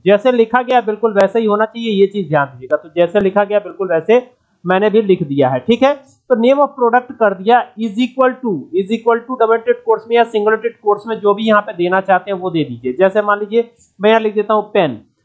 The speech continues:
name of product is equal to pen कर दिया। और pen करने के बाद फिर enter करके नीचे आएंगे और यहाँ पे दे देंगे where, W H ई आर ई, where। अब यहाँ पर ध्यान दीजिएगा ये product आईडी है, जैसे लिखी गई है बिल्कुल वैसे ही लिखनी है हमें भी,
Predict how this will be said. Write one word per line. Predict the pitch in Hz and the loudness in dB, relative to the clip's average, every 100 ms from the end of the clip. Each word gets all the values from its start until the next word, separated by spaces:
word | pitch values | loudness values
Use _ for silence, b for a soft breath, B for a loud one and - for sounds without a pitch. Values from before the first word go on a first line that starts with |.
| _ | _
name | 170 220 254 | 2 4 4
of | 277 277 | 2 0
product | 233 214 233 | -2 0 -2
is | 240 208 | -4 -6
equal | 208 214 208 | -2 -2 -2
to | 214 | -6
pen | 214 190 170 | -2 -2 0
कर | 131 117 | -2 -4
दिया। | 120 127 - - _ | -2 -2 -4 -10 _
और | 214 214 | -2 0
pen | 247 254 | 0 0
करने | 254 233 247 | 0 0 -2
के | 247 233 | 0 2
बाद | 220 175 190 _ _ _ 240 | 4 2 0 _ _ _ -2
फिर | 240 226 | 0 0
enter | 208 202 | -2 0
करके | 247 240 220 | 0 0 2
नीचे | 226 214 208 247 | 0 -2 0 2
आएंगे | 220 185 160 202 - _ _ _ _ | 2 0 -2 -4 -6 _ _ _ _
और | 170 190 196 | 0 0 2
यहाँ | 196 220 | 0 0
पे | 226 | 0
दे | 220 | -2
देंगे | 208 196 180 | 0 0 0
where, | 190 190 170 196 | 4 4 4 2
W | 170 165 185 | -2 -2 -2
H | 185 185 | -4 -6
ई | 185 180 | -2 2
आर | 175 170 | 2 0
ई, | 180 156 165 160 | -8 -8 -8 -2
where। | 175 151 175 208 _ _ _ _ - | 2 4 2 -2 _ _ _ _ -2
अब | 208 190 _ | -2 -2 _
यहाँ | 196 196 | -2 0
पर | 214 233 | 0 -2
ध्यान | 202 208 | -2 -2
दीजिएगा | 202 202 214 | -2 -2 0
ये | 196 202 | 2 0
product | 202 196 202 208 | 0 -2 -2 0
आईडी | 196 196 220 | 0 0 -2
है, | 214 247 240 | 0 0 0
जैसे | 165 190 | -2 0
लिखी | 180 180 214 | -4 -4 -2
गई | 202 202 | 0 2
है | 214 | 0
बिल्कुल | 175 165 190 | -2 -4 0
वैसे | 180 175 | 0 0
ही | 196 | 0
लिखनी | 180 165 165 | -2 -4 -10
है | 127 | -6
हमें | 120 123 | -8 -8
भी, | 117 107 | -14 -14